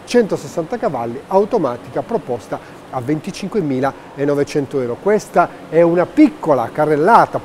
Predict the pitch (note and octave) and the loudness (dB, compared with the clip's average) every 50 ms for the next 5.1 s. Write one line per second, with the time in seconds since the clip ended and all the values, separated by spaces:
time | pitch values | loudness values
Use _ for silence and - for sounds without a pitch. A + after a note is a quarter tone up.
0 | - - - D4 C4 - - - D#3 C#3+ D3 C3+ D3+ A#3+ A#3 F3+ D#3 C3 - - | -6 0 2 2 2 2 0 -2 0 0 0 2 6 8 8 8 8 4 0 -6
1 | B2 - - - C#4+ B3 - - - F3 E3 E3+ F3 F3+ F3+ A3 A3+ G#3+ F#3+ - | -6 -6 2 4 4 4 4 2 2 2 4 4 4 4 4 6 6 4 4 0
2 | F#3 F3 G3 G#3+ G#3 - C4 C#4 C4 G#3 F#3 G3 F#3 F3 D3+ - - D#3 D#3+ D#3 | -2 -2 0 -2 0 0 -2 0 0 0 0 -2 -2 -4 -6 -2 0 2 2 2
3 | B2+ C3+ B2 - C3 C#3 D#3 D3 B2+ A#2+ A2+ G#2+ - B2+ - - - - - C#3 | 0 -2 -4 -4 -2 -2 0 0 -2 -4 -6 -8 -10 -12 -14 -14 -18 -10 -4 -2
4 | D#3+ D#3 C#3+ D3 C#3 C#3 C3 - - C3+ B2 B2+ C3 A#2+ - - B2 G#2+ F#2+ - | -2 0 2 2 2 2 0 -2 -4 -6 -6 -6 -6 -6 -6 -6 -8 -8 -8 -12
5 | - - | -18 -20